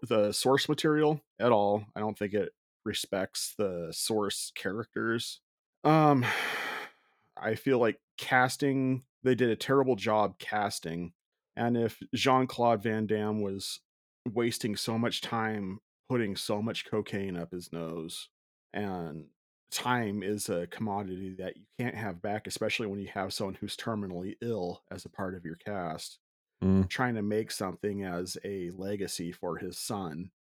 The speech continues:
Speaker 1: which,
Speaker 2: Right.
Speaker 1: which is what
Speaker 2: Plural.
Speaker 1: Raul Julia was doing. Um,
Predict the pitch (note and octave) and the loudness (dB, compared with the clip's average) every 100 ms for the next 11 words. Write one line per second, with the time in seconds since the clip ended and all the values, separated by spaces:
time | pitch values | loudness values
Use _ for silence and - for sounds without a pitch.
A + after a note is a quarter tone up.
0 | _ _ G#2 F#2+ G2 - _ A2 G#2+ G#2 | _ _ 6 10 10 6 _ -4 -2 -6
1 | F#2+ A2+ G#2 F2+ F#2 G#2 A2 A2 G#2 G2+ | -2 4 8 8 6 -2 -2 -2 -2 -4
2 | F#2+ - A#2 G2+ D#2+ G2 _ _ _ - | -8 -4 -4 -4 -6 -10 _ _ _ -10
3 | - - - _ _ _ _ B2+ A#2+ A#2+ | -8 -10 -14 _ _ _ _ 0 2 2
4 | A2 G2+ | 0 -4